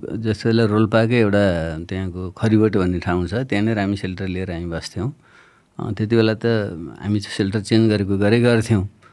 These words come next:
तर एकबाट एकदम नजिकबाट मिलिट्री हेलिकप्टरले आएर त्यहाँ बमै खसाल्यो र त्यो अलिकति थाहा पाएर हामी अलिकति पर मात्रै पुगेका थियौँ। हामी बसेकै सेल्टर हेरेर त्यो बम लाएर ढि-, भएको थियो। अलिकति आधा घन्टा ढिलो भएको भए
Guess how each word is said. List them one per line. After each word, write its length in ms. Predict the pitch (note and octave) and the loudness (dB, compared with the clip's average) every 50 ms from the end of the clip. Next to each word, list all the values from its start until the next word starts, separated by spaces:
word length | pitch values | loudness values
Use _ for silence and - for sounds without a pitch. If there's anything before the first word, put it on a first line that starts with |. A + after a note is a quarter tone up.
| _ _ | _ _
तर 100 | - B2 | 0 2
एकबाट 320 | A#2+ B2 A#2 A2+ A2+ A#2 B2 | 2 4 4 4 4 2 2
एकदम 320 | B2 A#2+ A#2+ C3+ B2+ A#2+ | 0 2 4 4 4 6
नजिकबाट 420 | A#2+ A#2+ C3 D3+ C#3+ C3+ A#2+ A2+ A#2 | 4 4 4 4 4 4 2 4 4
मिलिट्री 380 | B2+ A#2 A2 G#2 G2+ G2 A2 | 4 4 4 4 4 2 2
हेलिकप्टरले 640 | G#2 F#2 F#2 G2 G2 G2+ F#2+ F2 F#2 G#2 G#2 A2 G#2+ | 0 0 -2 -4 -4 -4 -4 -4 -4 -4 -2 0 0
आएर 320 | G2 F2+ F2+ F#2 F#2 G2 | 2 2 0 0 -2 -4
त्यहाँ 380 | G2 - - G2 G2+ G2+ F#2+ F#2 | -6 -6 -6 -4 -4 -4 -4 -2
बमै 300 | F2+ G#2 G#2 A2 A#2+ A#2+ | 0 2 4 4 4 2
खसाल्यो 520 | - F#2+ G2+ F2 F#2+ F#2 E2 D2+ E2+ A#2 D#3 - _ _ _ _ _ _ _ - - - | 2 -2 -4 -4 -4 -4 -6 -6 -8 -10 -12 -14 _ _ _ _ _ _ _ -10 -6 -6
र 40 | G2+ | -4
त्यो 180 | F#2 - A#2 | 0 2 2
अलिकति 280 | A2+ G#2 G#2 A#2 A#2 - | 2 2 0 -2 -2 0
थाहा 120 | G#2+ G#2 G#2 | 0 0 0
पाएर 220 | G2 G#2 G#2+ G#2+ | 0 0 0 0
हामी 180 | G2+ G2 G#2 A2 | 0 0 0 -2
अलिकति 340 | - B2+ C3 D3 D3 C#3 B2+ | 0 0 0 2 0 0 0
पर 220 | - G#2+ G#2+ G#2 | 2 2 2 2
मात्रै 240 | G2+ G#2+ G#2 G#2+ A#2 | 2 0 -2 -2 -4
पुगेका 360 | A#2 A2+ G#2 G2+ F#2+ F#2 F#2 | -4 -2 -2 -2 -2 -2 -2
थियौँ। 140 | G2 C3+ C3+ | -2 -2 -2
हामी 160 | A2+ G#2 G#2+ | 0 -2 -2
बसेकै 320 | G2+ G2+ G2 - D3+ D#3+ E3 | -2 -2 -2 0 0 2 2
सेल्टर 320 | - C#3 A2+ G#2 F#2 G#2 | 2 2 0 0 0 -2
हेरेर 280 | G2+ F#2+ F#2 F#2 F#2 G2 | -4 -4 -4 -6 -6 -8
त्यो 160 | G#2 G#2 G#2 | -8 -8 -6
बम 240 | F#2+ F#2 F2+ E2+ D#2+ | -6 -6 -4 -4 -4
लाएर 260 | D#2 D#2 D#2 D#2+ F#2 | -4 -4 -4 -6 -6
ढि-, 60 | F#2+ | -10
भएको 440 | G2 F2+ - _ _ - G#2 E2 D2+ | -12 -14 -16 _ _ -12 -10 -10 -10
थियो। 160 | - - - | -12 -12 -8
अलिकति 340 | - - B2+ C3 C#3 C3 C3 | -4 -2 0 0 0 0 0
आधा 240 | A2 G#2 G#2 G#2 G#2+ | 0 0 2 2 0
घन्टा 260 | G2+ F2 F2+ F#2 G#2+ | 0 0 0 0 -2
ढिलो 340 | G2+ G2 G2 F#2 G2 G2+ F#2+ | -2 -2 -2 0 0 0 0
भएको 300 | F#2+ F2+ F2 E2+ E2+ D#2 | 0 -2 -2 -6 -8 -8
भए 160 | E2 F2+ A#2 | -8 -8 -10